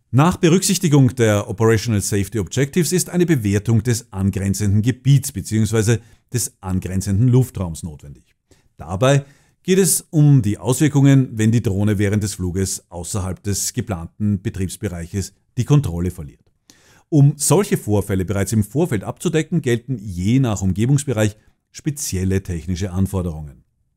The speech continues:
Unterschieden werden das Basic und das Enhanced Containment. Das Basic Containment fordert, dass der Betriebsbereich durch keinen Vorfall verlassen werden kann. Beim Enhanced Containment werden bestimmte Ausfallswahrscheinlichkeiten und Nachweise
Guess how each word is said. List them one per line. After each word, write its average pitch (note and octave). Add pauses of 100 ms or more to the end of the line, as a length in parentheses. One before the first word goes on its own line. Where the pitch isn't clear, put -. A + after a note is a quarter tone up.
(580)
Unterschieden F3+
werden C#3+
das A2
Basic G2
und A2
das A2
Enhanced D#3
Containment. E2+ (160)
Das -
Basic C#3+
Containment D3+
fordert, B2 (360)
dass D3
der F#3+
Betriebsbereich G#2+
durch G#2+
keinen G2
Vorfall F2
verlassen A2+
werden D#2
kann. C#2 (480)
Beim F2
Enhanced G2
Containment D#3 (280)
werden D3+
bestimmte C3
Ausfallswahrscheinlichkeiten F#2+
und A#2+
Nachweise F2+